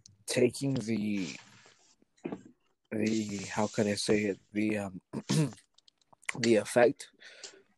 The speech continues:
to a level that shouldn't be. Um, to the people out there buying all the toilet paper, I, I don't understand why. <laughs> I, I'm sorry if I'm, if I'm sounding wrong. Um, it's not, you know,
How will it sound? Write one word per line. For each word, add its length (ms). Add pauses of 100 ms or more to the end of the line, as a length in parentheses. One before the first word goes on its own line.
to 200
a 20
level 300
that 120
shouldn't 340
be. 260 (600)
Um, 440 (580)
to 80
the 100
people 380
out 140
there 100
buying 240
all 100
the 100
toilet 260
paper, 420 (1400)
I, 200
I 40
don't 160
understand 360
why. 360
<laughs> 1300
I, 180
I'm 160
sorry 400
if 120
I'm, 240
if 100
I'm 120
sounding 280
wrong. 200 (840)
Um, 140 (500)
it's 200
not, 220
you 280
know, 140